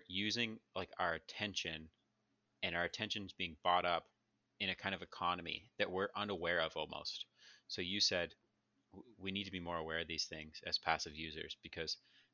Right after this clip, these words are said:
the technology is amazing, but it can also be debilitating to our mental health and to our attention span and to our social health."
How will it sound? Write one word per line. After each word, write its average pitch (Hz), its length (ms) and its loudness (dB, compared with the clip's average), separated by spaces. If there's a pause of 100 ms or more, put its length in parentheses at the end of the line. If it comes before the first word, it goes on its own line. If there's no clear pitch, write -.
(160)
the 92 80 -6
technology 95 540 -2
is 92 220 -4
amazing, 82 420 -2 (120)
but 87 120 0
it - 80 -4 (100)
can 92 340 -2
also 85 300 -4
be 80 400 -6
debilitating 82 840 -6 (680)
to 92 160 -2
our 82 160 0
mental 87 240 -4
health 76 320 -2 (160)
and 82 300 0
to 87 180 -6
our 80 140 0
attention 80 420 -8
span 76 400 -8
and 78 120 -14
to - 120 -10
our 80 80 -6
social 82 440 -4
health." - 340 -4